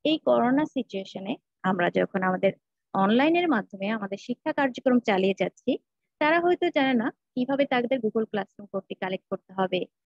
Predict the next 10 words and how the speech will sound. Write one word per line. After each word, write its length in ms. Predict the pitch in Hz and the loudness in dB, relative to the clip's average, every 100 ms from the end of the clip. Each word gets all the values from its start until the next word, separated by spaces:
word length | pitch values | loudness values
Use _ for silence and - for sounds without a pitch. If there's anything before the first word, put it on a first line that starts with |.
| - | 0
কিভাবে 300 | 233 254 254 | 2 4 4
জুমে 300 | 226 233 269 | 6 4 4
class 300 | 254 214 - | 2 0 -2
করতে 240 | 214 - 196 | -6 -4 -6
হবে, 220 | 185 185 _ _ _ - | -4 -6 _ _ _ 0
online 420 | 214 233 247 254 | 4 4 6 4
প্রসেসে 420 | 247 240 247 247 | 4 2 0 0
কিভাবে 420 | - 226 247 247 | -2 -2 0 2
তারা 300 | 247 226 220 | 2 2 2
মিড 160 | 214 | 0